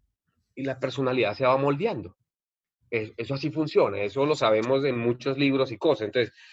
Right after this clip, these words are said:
eh, cuando usted quiere que su hijo sea un líder, eso, lo que más arrastra en esta vida es el ejemplo. Aquí podemos hablar y decir, y, "Ay, mire que haga",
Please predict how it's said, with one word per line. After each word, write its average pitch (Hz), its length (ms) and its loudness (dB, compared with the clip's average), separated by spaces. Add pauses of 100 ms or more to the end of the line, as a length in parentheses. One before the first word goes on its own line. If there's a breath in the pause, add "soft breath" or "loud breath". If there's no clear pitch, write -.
(460 loud breath)
eh, 120 540 4 (2000)
cuando 139 340 4
usted 131 280 0
quiere 156 280 4
que 165 120 0
su 143 140 0
hijo 131 180 -2
sea 151 160 0
un 156 120 2
líder, 160 440 2 (1600)
eso, 131 440 0 (420)
lo 135 280 2
que 135 140 -2
más 127 340 0
arrastra 160 560 0
en 160 100 2
esta 160 280 -2
vida 165 420 0
es 117 140 -8
el 120 120 -2
ejemplo. 92 360 -10 (2000)
Aquí 127 200 0
podemos 170 300 4
hablar 131 520 4
y 139 100 2
decir, 139 680 2
y, 147 120 4
"Ay, 320 420 2
mire 226 460 4
que 185 140 0
haga", 175 500 -6